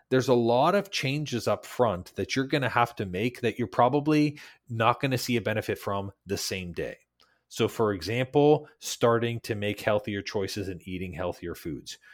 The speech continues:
You're not gonna see a significant change within one or two days. It's gonna take weeks for you to start to improve.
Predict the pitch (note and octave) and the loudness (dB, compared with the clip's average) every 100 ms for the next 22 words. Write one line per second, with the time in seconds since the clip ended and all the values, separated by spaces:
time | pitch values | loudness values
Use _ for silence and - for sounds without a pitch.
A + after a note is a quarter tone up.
0 | _ G2+ G#2+ A#2 C#3+ C#3 - C3+ C3 A2 | _ -4 -2 0 -2 -4 0 2 2 0
1 | G2 _ _ - G#2 F#2+ G#2 F#2 G2+ G2+ | -4 _ _ -2 -2 -2 -6 -4 -6 -6
2 | G2 - G#2 G2+ F2 - - F2+ G2+ F2+ | -6 -4 -4 -4 -8 -12 -12 -8 -8 -4
3 | F#2 F2+ E2+ F2+ D2+ A#1+ - - A#2 A#2+ | -4 -4 -8 -8 -6 -8 -12 -8 -6 -4
4 | C3 F#2 A2 G2 - - - _ F#2 F2+ | -4 -2 -4 -4 -8 -14 -18 _ -8 -8
5 | E2 - F2 - E2 - D2 - - | -8 -6 -6 -6 -12 -12 -14 -14 -20